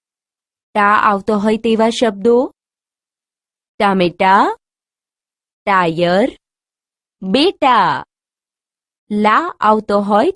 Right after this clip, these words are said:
તેવા શબ્દો: લાલ, ગુલાલ,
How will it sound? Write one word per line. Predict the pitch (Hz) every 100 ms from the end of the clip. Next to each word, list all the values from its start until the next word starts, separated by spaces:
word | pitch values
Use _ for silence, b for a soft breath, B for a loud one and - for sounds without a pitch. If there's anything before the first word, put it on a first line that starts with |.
| -
તેવા | 262 262 233
શબ્દો: | - 175 151 160 - _ _ _ _ _ _ _ _ -
લાલ, | 190 226 226 190 156 135 - _ _ _ _ _ _ _ 190
ગુલાલ, | 202 269 294 226 156 147